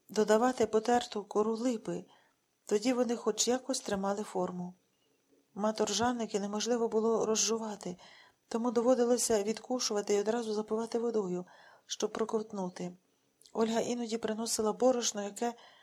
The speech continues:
потрошечку додавали у страви. Ледь скресла крига на озері, люд посунув туди. З крижаної води діставали мідії. Андрій приносив їх Варі,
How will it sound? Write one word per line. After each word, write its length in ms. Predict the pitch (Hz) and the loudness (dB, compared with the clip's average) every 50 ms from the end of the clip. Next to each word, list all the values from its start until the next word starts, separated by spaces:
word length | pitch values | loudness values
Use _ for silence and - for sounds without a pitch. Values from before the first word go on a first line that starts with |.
| _ _ - | _ _ -6
потрошечку 760 | - 220 220 - 202 214 277 247 - 254 240 - - - 240 | -2 -2 0 0 2 2 2 0 0 -2 -2 -4 -4 -4 -2
додавали 480 | 208 208 185 190 190 185 196 196 190 202 | -2 0 0 0 0 0 0 -2 -2 -4
у 80 | 202 196 | -6 -6
страви. 560 | 196 - - - 190 180 175 170 175 175 175 _ _ _ _ _ _ _ _ _ _ _ _ _ _ _ _ _ _ _ _ _ _ _ _ _ _ - _ - | -8 -6 -6 -8 -6 -6 -6 -8 -10 -12 -12 _ _ _ _ _ _ _ _ _ _ _ _ _ _ _ _ _ _ _ _ _ _ _ _ _ _ -20 _ -10
Ледь 320 | 208 196 208 233 240 233 | -8 -2 0 0 0 2
скресла 580 | - - - - 226 226 240 254 - - - 233 | 2 2 2 2 2 2 2 2 2 2 0 -4
крига 380 | 233 - 220 226 233 220 233 220 | -4 -2 0 0 0 2 0 0
на 120 | 220 214 | 0 0
озері, 580 | - - 196 196 185 - 196 190 190 190 196 - _ _ _ _ _ _ _ _ _ - | -2 -2 -6 -4 -4 -4 -4 -4 -6 -6 -8 -10 _ _ _ _ _ _ _ _ _ -8
люд 360 | 202 214 247 262 254 - - - | -2 0 0 0 -2 -6 -14 -8
посунув 520 | - 190 - - - 208 202 208 202 - | -6 -4 -4 -2 -2 -2 -2 -2 -8 -8
туди. 420 | - 208 208 185 190 185 180 185 - _ _ _ _ _ _ _ _ _ _ - _ | -6 -8 -6 -4 -4 -6 -6 -6 -10 _ _ _ _ _ _ _ _ _ _ -20 _
З 140 | - - - | -6 -6 -4
крижаної 500 | - - 214 202 214 226 233 240 233 233 | -4 -2 -2 0 0 0 0 0 -2 0
води 260 | 220 220 220 254 269 | 0 0 2 2 0
діставали 540 | 269 214 220 - - 202 190 214 220 226 233 | 0 0 -2 0 0 0 2 2 0 0 -2
мідії. 580 | 220 202 196 190 180 190 185 180 185 185 185 - _ _ _ _ _ _ _ _ _ _ _ _ _ _ _ _ _ - - | -4 -6 -6 -8 -8 -8 -8 -8 -8 -10 -12 -14 _ _ _ _ _ _ _ _ _ _ _ _ _ _ _ _ _ -18 -8
Андрій 420 | - 208 196 202 202 220 247 247 233 | -6 -6 -4 -2 -2 0 0 0 -2
приносив 520 | - - 220 214 240 247 247 - 233 214 | -2 -2 0 0 0 0 -2 -2 -2 -2
їх 300 | 214 226 214 - - - | -4 -6 -8 -10 -4 -2
Варі, 360 | 214 196 185 180 180 - - | 0 0 0 -2 -4 -8 -12